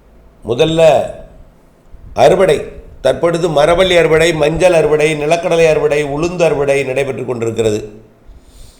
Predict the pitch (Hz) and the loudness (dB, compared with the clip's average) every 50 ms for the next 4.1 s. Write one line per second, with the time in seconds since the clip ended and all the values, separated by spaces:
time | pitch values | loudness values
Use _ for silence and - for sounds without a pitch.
0 | _ _ _ _ _ _ _ _ _ _ _ _ _ - - - - - - - | _ _ _ _ _ _ _ _ _ _ _ _ _ -20 -20 -20 -20 -20 -20 -8
1 | - - 123 160 185 196 202 190 185 170 190 196 - 185 196 202 196 208 202 - | 0 2 4 4 4 4 2 2 2 2 2 0 2 2 2 2 2 0 -2 -2
2 | - 180 202 220 220 226 220 180 190 180 180 185 185 185 - 170 156 156 151 143 | -2 -2 0 0 0 -2 0 2 2 4 4 4 2 2 0 0 0 0 0 0
3 | 143 131 131 - - - - - 127 143 165 175 180 196 185 175 180 202 - 214 | -2 -2 -4 -6 -6 -10 -8 -4 -2 -2 0 0 2 2 2 2 2 0 -2 -2
4 | 214 - | -4 -4